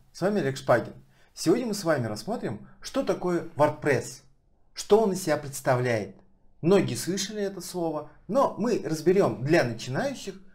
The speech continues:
что такое WordPress. Не забываем подписаться на наш канал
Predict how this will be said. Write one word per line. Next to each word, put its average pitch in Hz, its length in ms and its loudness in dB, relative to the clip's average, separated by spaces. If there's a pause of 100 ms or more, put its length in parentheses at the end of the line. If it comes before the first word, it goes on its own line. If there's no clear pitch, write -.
(100)
что - 320 -2
такое 196 460 2
WordPress. 139 640 0 (840)
Не 175 120 0
забываем 226 420 4
подписаться 143 500 0
на 127 60 -2
наш 120 100 -6
канал 123 560 -8